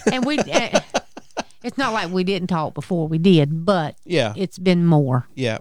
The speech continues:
Speaker 2: it has been more.
Speaker 1: And we got, you know, we had a good trip, got home, and like I said, I worked Thursday, worked Friday,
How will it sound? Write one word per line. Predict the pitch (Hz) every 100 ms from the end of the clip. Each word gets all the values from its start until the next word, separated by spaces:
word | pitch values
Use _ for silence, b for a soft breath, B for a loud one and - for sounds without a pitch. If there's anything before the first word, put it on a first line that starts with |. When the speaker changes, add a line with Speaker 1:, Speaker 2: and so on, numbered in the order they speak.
| -
Speaker 2:
it | 127
has | 117 117
been | 117 113
more. | 113 175 151
Speaker 1:
And | 170
we | 190
got, | 165 202 -
you | 226 190
know, | 165
we |
had | 175 165
a |
good | 156 185
trip, | - 196 196
got | 175 170 156
home, | 196 185 175
and |
like | 151 185
I |
said, | - 175
I |
worked | 165 180 185
Thursday, | 190 180 165 - 175
worked | 190 -
Friday, | 185 165 131